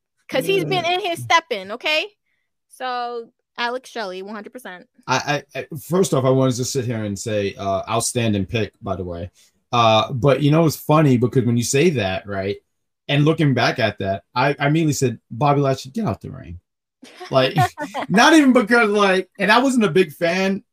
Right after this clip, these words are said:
Speaker 2: at that point, but, like, you knew Undertaker wasn't gonna be, be like, "Yeah, let me see what that E C W is about." You know for a fact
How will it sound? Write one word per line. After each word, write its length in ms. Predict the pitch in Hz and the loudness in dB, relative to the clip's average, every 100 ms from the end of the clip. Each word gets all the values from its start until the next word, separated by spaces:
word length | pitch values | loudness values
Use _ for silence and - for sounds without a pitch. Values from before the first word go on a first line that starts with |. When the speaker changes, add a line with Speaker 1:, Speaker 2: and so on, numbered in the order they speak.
| _ _ | _ _
Speaker 2:
at 120 | 170 | -8
that 180 | 180 170 | -4 -4
point, 340 | 127 175 202 190 _ _ _ | -4 -4 -4 -6 _ _ _
but, 260 | 190 185 | 2 2
like, 300 | 196 180 165 | 2 0 0
you 200 | 139 214 | 4 8
knew 380 | 208 196 233 254 | 10 10 10 10
Undertaker 440 | 196 180 185 156 156 | 8 4 0 2 0
wasn't 240 | 151 143 | -2 -2
gonna 140 | 139 | -4
be, 180 | 117 131 | -4 -8
be 240 | 127 135 131 | -8 -8 -6
like, 160 | 123 165 | -6 -6
"Yeah, 160 | 277 | -4
let 100 | 247 | -2
me 60 | 320 | -2
see 120 | 269 | -2
what 120 | 240 | -4
that 120 | 208 190 | 0 0
E 120 | 185 | 0
C 120 | 160 | -4
W 280 | 131 120 117 | -4 -6 -6
is 80 | 104 | -8
about." 280 | 98 101 170 | -8 -4 4
You 120 | 262 | 6
know 360 | 208 202 294 269 | 6 8 6 6
for 180 | 202 | 0
a 220 | 156 - | -2 -2
fact 120 | 262 | -4